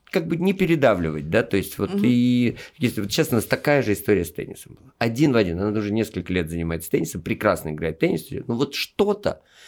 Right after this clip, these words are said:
Speaker 1: где-то
Speaker 2: Мгм.
Speaker 1: мы не знаем, с девочкой или там какой-нибудь в группе, или еще что-то. Она в группе занимается и иногда персонально. Где-то вот не пошло, понимаешь? И вот сейчас она мне сказала, я говорю: «Ну, давай дозанимаемся год, а там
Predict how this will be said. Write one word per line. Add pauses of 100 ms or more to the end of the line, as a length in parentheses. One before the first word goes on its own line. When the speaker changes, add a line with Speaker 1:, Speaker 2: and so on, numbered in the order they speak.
(180)
Speaker 1:
где-то
Speaker 2:
Мгм.
Speaker 1:
мы
не
знаем, (320)
с
девочкой
или
там
какой-нибудь
в
группе,
или
еще
что-то.
Она
в
группе
занимается
и
иногда
персонально. (500)
Где-то
вот
не
пошло,
понимаешь?
И
вот
сейчас
она
мне
сказала,
я
говорю:
«Ну,
давай
дозанимаемся
год,
а
там